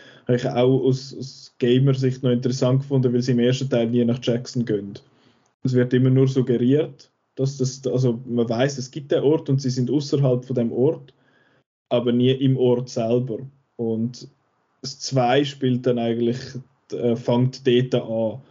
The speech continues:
Und ich find's mega lustig, ich weiss nicht, ob dir das aufgefallen ist oder ob dir das geblieben ist. Du hast im, in der Folge sechs hocken sie dort in dem Restaurant quasi.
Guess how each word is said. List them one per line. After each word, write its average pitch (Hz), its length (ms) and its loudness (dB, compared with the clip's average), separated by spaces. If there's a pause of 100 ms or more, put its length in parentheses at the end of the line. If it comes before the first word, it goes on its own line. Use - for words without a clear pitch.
(400)
Und 120 420 2
ich 135 120 -2
find's 139 220 2
mega 135 240 2
lustig, 135 380 0
ich 135 80 -2
weiss 127 180 2
nicht, 139 100 4
ob 135 140 0
dir 123 120 -2
das 123 300 -6 (280)
aufgefallen 139 540 0
ist 139 140 2
oder 117 160 2
ob 117 100 -4
dir - 80 -14
das 120 140 -2
geblieben 135 420 2
ist. 139 180 0 (420)
Du 127 120 0
hast 117 320 -2 (100)
im, 113 360 2
in 123 120 -6
der 120 100 0
Folge 123 300 0
sechs 139 400 0
hocken 131 260 -4
sie 120 140 -10
dort 120 260 -2
in 113 160 0
dem 107 460 -2 (540)
Restaurant 117 800 0
quasi. 110 540 0